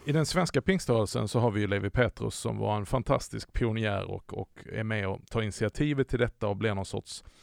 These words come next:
front, väldigt tydlig frontfigur som det än idag hänvisas till. Men, men Levi Petrus hade ju också, jag vet inte om vi ska kalla det förakt, men han vägrade ju forma formella strukturer. Och istället så blev det då en väldigt stark informell struktur.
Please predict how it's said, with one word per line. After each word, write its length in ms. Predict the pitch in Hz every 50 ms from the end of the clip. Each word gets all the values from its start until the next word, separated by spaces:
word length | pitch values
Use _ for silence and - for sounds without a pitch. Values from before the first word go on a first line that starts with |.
| - - - - - - -
front, 720 | - - - - 120 113 131 131 127 123 - _ - - - - - -
väldigt 540 | 117 104 104 147 151 127 104 101 110 -
tydlig 440 | - - 135 117 95 95 98 98 95
frontfigur 560 | - - 117 113 104 - - 113 101 104 101
som 320 | 98 - - 104 104 101 98
det 80 | 101
än 260 | - - 131 117 104 101
idag 280 | 104 98 101 95 92
hänvisas 500 | 90 107 110 107 107 107 - - 101 -
till. 200 | - 113 104 104
Men, 240 | 113 123 135 135 -
men 180 | - 127 135 135
Levi 200 | 147 165 135 123
Petrus 320 | - 175 139 - 113 -
hade 160 | - 131 123 123
ju 60 | 127
också, 400 | - 135 - - - 120 113 104 - _ _ _ _ - - - - - - - - - - - - - - - _ _ _ - - -
jag 100 | - -
vet 160 | 165 127 -
inte 140 | 131 117 123
om 40 | 123
vi 60 | 117
ska 100 | 110 120
kalla 200 | - 131 120 120
det 60 | 117
förakt, 440 | 113 - 139 127 139 131 - - -
men 120 | 120 123 107
han 120 | 135 131
vägrade 460 | 139 147 160 156 135 135 127 120 120
ju 220 | 120 120 123 117 -
forma 520 | - - - 147 143 143 156 143 120 104
formella 580 | - - - 123 123 139 143 107 92 98 98 95
strukturer. 640 | - - 135 - - - 202 - - - - - - - -
Och 160 | - 107 120
istället 400 | 120 - - 151 143 135 123 -
så 80 | - -
blev 160 | 127 147 143 113
det 80 | 113
då 100 | 113 127
en 100 | 117 107
väldigt 240 | 107 123 101 101 -
stark 360 | - - 127 110 101 92 - - _ -
informell 600 | 185 202 190 151 - - 113 107 107 95 90 -
struktur. 460 | - - - - - - - -